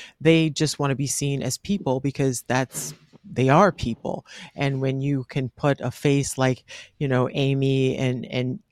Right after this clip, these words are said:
Ian there, I think it, it softens the situation and it gives those people so much hope. You know, when you come back from vacation sometimes, eh, eh, for me specifically, if I, a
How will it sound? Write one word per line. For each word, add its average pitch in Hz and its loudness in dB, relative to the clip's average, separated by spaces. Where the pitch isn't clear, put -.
Ian 139 0
there, 120 -2
I 123 -4
think 127 -4
it, 120 -4
it - -8
softens 131 -4
the 123 -10
situation 123 -6
and 117 -6
it 123 -8
gives 131 -4
those 127 -2
people 127 -6
so 131 -4
much 127 -8
hope. 160 -2
You 175 0
know, 160 4
when 151 2
you 151 -4
come 185 0
back 170 2
from 143 -2
vacation 143 -4
sometimes, 127 -12
eh, 160 -14
eh, 139 -8
for 143 -2
me 139 -2
specifically, 131 -6
if 127 -6
I, 139 -2
a 160 -6